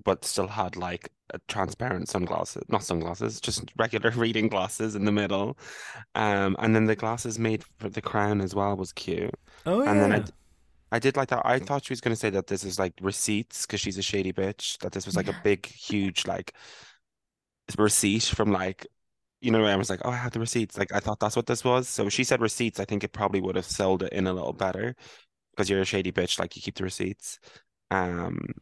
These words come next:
Speaker 2: It
Speaker 1: but the
Speaker 2: would have been
Speaker 1: quotes,
Speaker 2: fun,
Speaker 1: but it
Speaker 2: actually, if she'd written that up kinda like, almost like a style of a receipt where it was, like,
Speaker 1: Yeah.
Speaker 2: you know, dot, dot, dot, and then, like, a price, whatever, afterwards.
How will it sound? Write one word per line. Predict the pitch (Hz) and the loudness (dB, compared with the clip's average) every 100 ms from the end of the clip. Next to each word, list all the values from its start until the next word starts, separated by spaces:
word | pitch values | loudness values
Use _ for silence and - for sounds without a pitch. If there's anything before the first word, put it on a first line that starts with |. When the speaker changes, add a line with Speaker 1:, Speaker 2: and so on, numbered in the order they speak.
| - | -2
Speaker 2:
It | 151 | 4
Speaker 1:
but | |
the | 175 | 6
Speaker 2:
would | |
have | 190 | 6
been | - | 4
Speaker 1:
quotes, | - | 2
Speaker 2:
fun, | 185 | 2
Speaker 1:
but | 160 | 4
it | 160 | 2
Speaker 2:
actually, | - 143 | 2 2
if | 143 | 4
she'd | 151 127 | 0 0
written | 139 143 | 0 0
that | 123 120 | -2 -2
up | 117 - | -4 -2
kinda | 131 113 107 | -2 -2 -2
like, | 110 - - | -6 -6 -6
almost | 120 120 - | -4 -4 -6
like | - | -4
a | |
style | - 123 107 127 | -4 0 0 2
of | 143 | 2
a | 147 | 0
receipt | 156 147 156 156 160 | -2 0 0 0 0
where | 131 120 | 0 0
it | |
was, | 123 123 | 0 2
like, | 123 113 107 | 4 6 6
Speaker 1:
Yeah. | |
Speaker 2:
you | 98 | 4
know, | 120 117 120 120 - | 2 0 -2 -4 -6
dot, | 113 | -4
dot, | 120 | -2
dot, | 123 120 | -2 -2
and | 117 | -4
then, | 107 | -6
like, | 107 | -8
a | 110 | -8
price, | - 107 120 - | -6 -4 -4 -4
whatever, | 120 123 | -4 -4
afterwards. | 117 123 - 143 139 143 - - | -4 -6 -6 -6 -4 -4 -6 -8